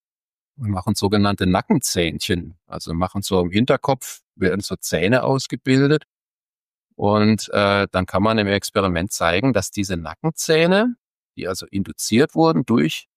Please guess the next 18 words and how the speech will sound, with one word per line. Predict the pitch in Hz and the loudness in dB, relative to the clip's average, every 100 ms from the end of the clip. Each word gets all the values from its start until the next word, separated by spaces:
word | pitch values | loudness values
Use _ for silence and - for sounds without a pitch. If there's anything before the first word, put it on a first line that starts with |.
| _ | _
diesen | 101 95 | -4 -2
Räuber | 87 82 104 135 | 0 2 2 0
Kaoberus, | - 82 101 117 143 - _ _ _ - | -2 -2 -2 0 -2 -2 _ _ _ -4
dass | 92 - | -4 -2
die | - 98 110 - - - | 0 4 4 2 -6 -4
einen | 98 98 | -2 0
gewissen | 98 101 - | 2 2 0
Fraßschutz | 117 - 85 - - - 104 - - - _ _ _ _ _ _ | -2 0 2 0 -2 -2 -2 -2 -6 -10 _ _ _ _ _ _
bieten. | 110 95 - 87 - _ _ _ - | 2 2 0 -4 -4 _ _ _ -2
Ne, | 107 | 0
wenn | 120 | 2
also | 90 87 | 2 0
so | 92 92 | -2 0
eine | 92 | 0
Kaoberus-Larve | - 87 104 117 - 104 113 120 | 0 0 2 2 2 2 2 -2
sich | - - | -4 -4
so | 107 | 0
eine | 98 95 | 2 2